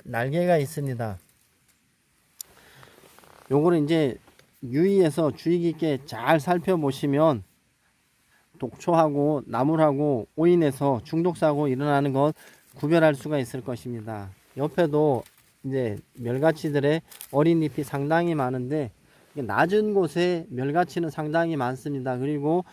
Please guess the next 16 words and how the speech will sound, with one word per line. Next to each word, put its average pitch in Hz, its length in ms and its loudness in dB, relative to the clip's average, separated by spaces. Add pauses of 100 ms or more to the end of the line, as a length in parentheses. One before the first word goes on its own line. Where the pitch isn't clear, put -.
(240)
이 147 120 -2
안진부채가 170 720 0
서식하는 165 580 -2
곳에 143 340 -4 (220)
같이 120 320 -2
있다는 160 360 2
것도 139 420 -2 (640)
꼭 185 280 -2 (120)
유념하시면 143 1000 0 (800)
나물과 151 720 -2
독초 135 360 -6
구분하는데 147 840 -2 (640)
좋은 147 340 -2
포인트가 175 540 0
될 139 180 0
것입니다. 113 760 -6